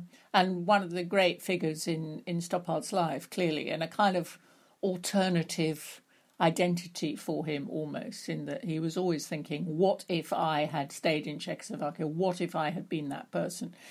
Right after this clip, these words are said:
And that part that you saw Rufus Sewell drying up in was the, the part of Jan in Rock and Roll, which acts out that alternative life. And in, in the manuscript, he was going to be called Thomas, that character. Um,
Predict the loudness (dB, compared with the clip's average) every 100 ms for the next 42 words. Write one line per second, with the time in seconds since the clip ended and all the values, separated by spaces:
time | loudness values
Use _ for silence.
0 | -12 4 6 8 6 6 6 6 4 -2
1 | -4 -4 -2 0 2 2 2 0 -2 -4
2 | 0 2 2 0 0 2 0 -2 -6 -6
3 | -8 -6 -8 -8 -10 -14 -10 -10 -6 2
4 | 4 2 -2 -10 -12 -12 0 2 4 2
5 | -2 -4 -6 -6 -6 -6 -4 -2 -2 -2
6 | -4 2 0 2 2 4 2 -2 -4 -6
7 | -4 -4 -4 -6 -4 -2 0 2 2 2
8 | 0 0 2 4 2 -2 -4 -4 -4 -4
9 | -8 -20 -20 -20 -6 4 6 6 4 0
10 | 0 -4 -6 -8 -2 0 0 0 -2 -4
11 | -6 -4 0 0 -2 _ -4 -4 -4 -6
12 | -6 -8 -18 -20 -8 6 8 8 0